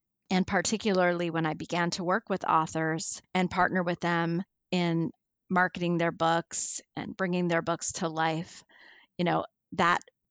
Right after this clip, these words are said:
desire became even greater within me. And in the meantime, a decade has passed. And I'm grateful, honestly, that I haven't written the book yet, because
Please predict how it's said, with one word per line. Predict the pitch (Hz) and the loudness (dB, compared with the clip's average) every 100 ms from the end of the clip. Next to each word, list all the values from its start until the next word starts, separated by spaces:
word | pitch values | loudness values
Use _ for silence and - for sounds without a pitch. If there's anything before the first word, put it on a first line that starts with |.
| _ - | _ -4
desire | 190 170 170 185 185 170 | -2 2 4 4 2 0
became | 170 170 151 | -2 -4 -4
even | - 160 151 | -2 -4 -4
greater | 160 - 160 208 160 | -4 -2 -2 0 -2
within | 156 - 147 147 | -4 -6 -4 -2
me. | 151 147 - _ | -4 -6 -8 _
And | 190 180 170 170 - _ _ - | 0 2 2 0 -4 _ _ -4
in | 208 185 | 2 2
the | |
meantime, | 175 185 196 - 175 | 2 2 0 0 0
a | 156 | 0
decade | 175 196 - 208 170 | 2 0 0 -4 -2
has | 160 - | -4 -6
passed. | - 143 - - - - _ _ _ _ 202 | -6 -6 -6 -8 -10 -12 _ _ _ _ 0
And | 196 185 180 - _ _ _ _ _ | 4 4 2 -4 _ _ _ _ _
I'm | 190 214 269 | 0 4 4
grateful, | 226 170 180 269 - - 60 - 190 220 _ - | 2 0 0 0 -4 -6 -4 -4 -8 -12 _ -4
honestly, | 180 165 156 - 151 160 180 | 2 2 2 -4 -4 -4 0
that | 196 | 2
I | 175 | 2
haven't | 165 175 170 156 | 2 0 0 -4
written | 170 160 156 | -4 -2 -4
the | |
book | 151 - - | -4 -6 -8
yet, | 185 180 190 - - - - | -2 2 2 0 -8 -8 -4
because | 185 190 175 | -2 2 0